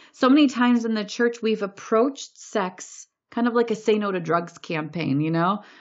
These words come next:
Don't do it, don't do it, don't do it, don't do it. And then all of a sudden you get married and boom, you're supposed to just be able to receive the gift of sex with no issues, no problem, no shame.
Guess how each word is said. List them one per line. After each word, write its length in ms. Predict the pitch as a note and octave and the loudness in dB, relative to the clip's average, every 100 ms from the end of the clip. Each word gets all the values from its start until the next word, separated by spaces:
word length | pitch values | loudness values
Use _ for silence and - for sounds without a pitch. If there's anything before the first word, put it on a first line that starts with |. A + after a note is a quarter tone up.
| - - - | -20 -20 -6
Don't 280 | G3+ A#3 G3 | 0 0 2
do 180 | A3+ A3 | 4 4
it, 320 | G#3 - _ | 2 -6 _
don't 240 | E3+ A3 | -2 0
do 160 | G#3+ G#3 | 0 0
it, 160 | G#3 - | 0 -2
don't 240 | G3 G3+ | -4 -2
do 160 | G#3 G3+ | 0 0
it, 100 | G3 | 0
don't 240 | G#3 F#3+ | -2 -2
do 180 | G3+ F#3+ | 0 2
it. 140 | F#3+ | 2
And 120 | G3 | 2
then 80 | G3 | 2
all 240 | F#3 G#3+ C#4+ | 2 2 2
of 80 | |
a 80 | E4 | 0
sudden 420 | - A3 F3+ F3 | 0 -2 0 -2
you 140 | F3+ E3+ | -2 -2
get 280 | G3 B3 - | -2 -2 -2
married 460 | G3 F3 D#3+ E3 | -2 0 0 -2
and 480 | - F3 E3 E3 D3+ | -2 0 0 -2 2
boom, 380 | A3+ G#3 E3 D3+ | 2 4 0 -2
you're 120 | E3+ | -6
supposed 420 | F3 F#3 F#3 F#3 | -8 -4 -4 -4
to 80 | F#3 | -8
just 260 | F3+ F3+ - | -8 -10 -6
be 140 | F3+ | -2
able 180 | F3 F3 | -2 -4
to 160 | F#3 | -4
receive 560 | D#3+ E3 - F3+ F3+ F#3+ | -2 -2 -2 -2 -2 0
the 80 | A#3 | 2
gift 300 | A3+ A3 B3 | 2 2 0
of 100 | B3 | -2
sex 440 | - E3+ E3 - | -2 -2 -2 -10
with 200 | E3 D#3+ | -10 -2
no 200 | D3 D3 | 2 2
issues, 400 | - G#3+ - F#3+ | 0 -2 -4 -4
no 140 | F3+ A#3 | -2 -2
problem, 440 | G#3+ G3 F#3+ F#3 | 2 2 2 0
no 120 | E3 | -2
shame. 540 | G#3+ - G3 F#3+ G3 | -2 -2 -2 0 -2